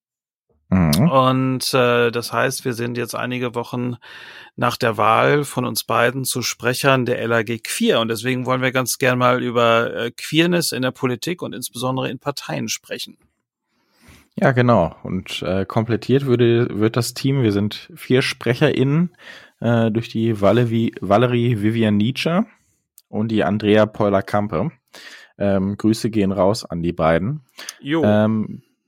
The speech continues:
Speaker 1: genau, ich bin neu dabei, du bist schon ein bisschen länger dabei. Also du bist quasi ein alter Hase, Mike.
Speaker 2: Ich bin seit zwei Jahren dabei. Genau.
Speaker 1: Mhm. Genau. Du hattest gerade gesagt, also wir sind ja SprecherInnen der L A G Queer geworden. Was ist denn überhaupt die L A G Queer, Mike?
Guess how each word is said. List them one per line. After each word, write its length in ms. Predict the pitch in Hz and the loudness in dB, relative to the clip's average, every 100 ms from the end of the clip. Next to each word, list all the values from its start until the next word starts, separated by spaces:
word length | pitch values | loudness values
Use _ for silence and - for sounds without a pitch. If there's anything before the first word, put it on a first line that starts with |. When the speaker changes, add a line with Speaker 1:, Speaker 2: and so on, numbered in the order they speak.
| _ _ | _ _
Speaker 1:
genau, 380 | 156 151 110 95 | 2 4 6 4
ich 180 | 110 - | 2 0
bin 160 | 131 | 2
neu 220 | 117 127 | 4 4
dabei, 340 | 151 135 147 147 | 4 4 4 4
du 140 | 131 | 2
bist 160 | 139 - | 0 0
schon 180 | 135 131 | 0 0
ein 40 | |
bisschen 340 | 123 - 120 | 0 0 2
länger 240 | 113 113 87 | 4 4 4
dabei. 340 | 80 82 82 | 2 2 0
Also 160 | 85 90 | 0 -2
du 80 | 95 | -2
bist 200 | 104 - | -4 0
quasi 280 | 113 104 | 2 2
ein 100 | 104 | 2
alter 320 | 101 98 107 107 | 0 2 2 2
Hase, 280 | 110 104 | 2 2
Mike. 400 | 80 73 73 - - _ _ _ _ - - _ - - _ | 0 -2 -4 -8 -20 _ _ _ _ -20 -20 _ -20 -20 _
Speaker 2:
Ich 60 | 131 | -6
bin 100 | 180 | -2
seit 160 | 185 170 | 0 0
zwei 240 | - 160 | 2 4
Jahren 280 | 147 151 160 | 4 4 2
dabei. 420 | 117 110 110 143 202 - _ _ _ - | -4 -6 -6 -6 -8 -12 _ _ _ -10
Genau. 340 | 135 110 - | -10 -8 -4
Speaker 1:
Mhm. 380 | 123 123 123 233 - _ _ _ _ _ _ _ | 2 4 4 2 -2 _ _ _ _ _ _ _
Genau. 400 | - 127 110 85 - - _ - 53 - - - - - - - | -6 -4 -4 -6 -10 -20 _ -10 -10 -10 -12 -12 -12 -16 -16 0
Du 100 | 113 | 2
hattest 260 | 131 - | 2 2
gerade 220 | - 123 | 4 4
gesagt, 300 | 123 110 127 | 6 4 4
also 200 | - 110 | 2 4
wir 60 | 110 | 4
sind 140 | 107 | 4
ja 120 | 131 117 | 4 2
SprecherInnen 880 | - 123 123 110 110 117 123 117 - | 2 0 2 2 2 0 -2 -6 -2
der 260 | 107 101 - | 2 4 4
L 140 | 107 | 2
A 80 | 104 | 2
G 200 | 101 95 | 0 -2
Queer 340 | - - 107 | -2 0 2
geworden. 640 | 90 78 73 78 78 82 85 | 2 -2 0 0 0 -2 0
Was 180 | 98 | -2
ist 260 | - - - | -4 -6 -4
denn 60 | 90 | -2
überhaupt 320 | 65 82 - | 2 2 2
die 80 | - | -4
L 140 | 80 | -4
A 60 | 78 | -6
G 120 | 78 | -10
Queer, 300 | - 87 76 | -8 -6 0
Mike? 260 | 80 80 | 0 0